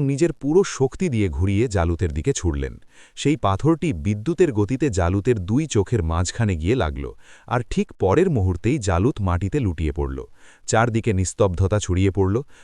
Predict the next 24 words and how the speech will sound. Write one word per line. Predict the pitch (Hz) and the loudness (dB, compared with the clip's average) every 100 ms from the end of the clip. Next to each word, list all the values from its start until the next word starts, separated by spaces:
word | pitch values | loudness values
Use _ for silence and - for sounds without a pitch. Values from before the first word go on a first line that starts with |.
| - | -10
মানুষ | 82 92 156 196 | -2 0 0 0
এটি | 156 147 | -2 0
দেখে | 107 - | 0 0
অবাক | 143 82 101 104 | 0 2 2 2
হয়ে | 85 69 | 0 -2
গেল। | 67 64 - - - - | -6 -10 -14 -20 -20 -12
জালুতের | 80 104 139 190 202 | 0 2 4 2 2
মৃত্যু | 117 117 - 160 | 2 -2 -2 0
দেখে | 107 87 135 | 0 0 -2
ফিলিস্তিনিরা | - 107 127 - 98 87 139 | 0 0 0 0 0 0 0
ঘাবড়ে | 90 101 80 | 0 2 0
গেল | 69 58 55 - - - | -2 -6 -10 -18 -20 -4
এবং | 120 143 113 | 0 0 0
পালাতে | 98 95 90 | 2 2 0
লাগল, | 71 65 65 - - - | -4 -6 -10 -12 -18 -18
যার | - 127 143 | -4 -2 2
পর | 156 | 2
বনি | 107 98 139 | 2 2 0
ইসরায়েল | 170 - 147 151 | -2 -2 0 0
তাদের | - 95 98 | 0 2 2
ওপর | 95 139 | 2 0
হামলা | 101 95 87 | 0 0 0
করে | 80 69 | 0 -4
দিল | 67 65 | -6 -10